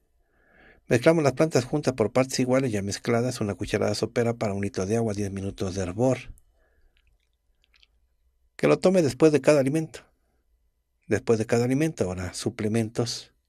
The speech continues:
Utilizamos ácido glutámico, coenzima Q diez, gaba,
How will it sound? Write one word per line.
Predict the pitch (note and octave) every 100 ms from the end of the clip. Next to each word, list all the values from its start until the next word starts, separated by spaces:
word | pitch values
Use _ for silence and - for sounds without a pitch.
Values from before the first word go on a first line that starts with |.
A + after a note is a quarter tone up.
| _ _ _ - _ _ _ _ _ - _ -
Utilizamos | A#2 G#2+ G2+ - A2 A2 A#2 A#2 - - _ _ - - _
ácido | - G#2+ A2 G#2+
glutámico, | G#2+ A2+ C3+ C3+ B2+ C#3+ D#3 - _ _ _ _ _ _ _ - - _ _ _ - - _ _ _ _ _ _ _ _ _ _ _ _ _ _ _ _ - -
coenzima | A#2 G#2 A#2+ A#2
Q | A#2 A#2
diez, | A#2 C3+ D3 - - _ _ - _ _ _ _ _ _ _
gaba, | - A2 B2+ A#2+ C3